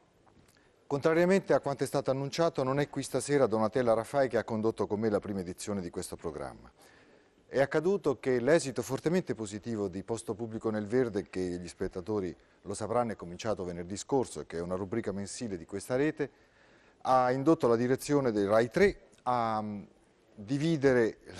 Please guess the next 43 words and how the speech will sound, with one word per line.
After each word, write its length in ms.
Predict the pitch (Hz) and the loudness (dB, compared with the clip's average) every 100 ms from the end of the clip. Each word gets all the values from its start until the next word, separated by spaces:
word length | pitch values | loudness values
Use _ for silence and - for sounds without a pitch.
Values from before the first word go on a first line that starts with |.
| - | -10
<laughs> 80 | 123 | -6
i 380 | 113 117 104 | -4 -2 -2
nostri 320 | 127 123 - 117 | 0 -2 -2 -2
compiti 480 | 151 156 147 123 | 0 0 -4 -2
e 60 | 110 | 2
la 100 | 104 | 2
nostra 320 | 107 - 104 | 2 0 -4
fatica. 400 | 104 95 85 85 | -4 -8 -8 -6
Donatella 500 | 82 110 107 147 120 | -2 0 2 2 2
si 140 | 107 110 | 0 -4
occuperà 400 | - 101 113 113 | -4 0 2 2
in 100 | 104 | 0
esclusiva 640 | - 110 104 139 104 - - - - _ | -8 -10 -4 -2 0 -4 -8 -20 -20 _
della 380 | 85 95 147 123 | -4 2 4 4
sezione 420 | 113 - 123 113 | -2 -4 -2 0
Telefono 400 | 104 107 101 101 | 0 0 0 -4
Giallo, 320 | 95 117 101 | 2 4 4
bambini 420 | 85 104 117 131 | 0 -2 -2 -4
scomparsi 640 | 113 - 95 117 110 - 90 | -4 -6 -2 0 0 -2 -8
nell'ambito 520 | 92 101 113 104 90 | -4 0 0 0 -6
di 140 | 82 82 | -8 -4
quel 160 | 123 | -4
programma 420 | - 98 104 98 | -2 -2 -2 -4
mensile, 560 | 98 110 - 160 165 151 _ _ - - _ _ | -6 -8 -4 -2 -2 -4 _ _ -20 -20 _ _
e 540 | - 131 120 113 98 - | 2 4 4 2 -2 -6
noi 340 | 110 131 113 | -2 0 2
naturalmente 680 | 98 92 101 104 123 117 98 | 0 -2 0 2 0 -2 -2
è 140 | 90 101 | 0 0
una, 400 | 95 95 85 - | 0 -2 -2 -4
è 120 | 95 | -4
una 220 | 98 92 | -2 -2
mancanza 540 | 95 101 131 123 - 95 | -4 -4 -2 -4 -4 -8
che 120 | 95 | -8
ci 140 | 110 | -6
costerà 360 | 104 104 113 120 | -6 -2 -2 0
molto, 340 | 143 143 113 | 0 -2 -4
ma 100 | 104 | -6
questa 300 | - 139 - | -6 -6 -4
è 20 | |
una 120 | 107 104 | -2 -2
rete 200 | 123 110 | -2 -4
in 80 | |
espansione 920 | 104 - 92 90 123 135 123 87 _ | -6 -8 -10 -8 -4 -4 -4 -8 _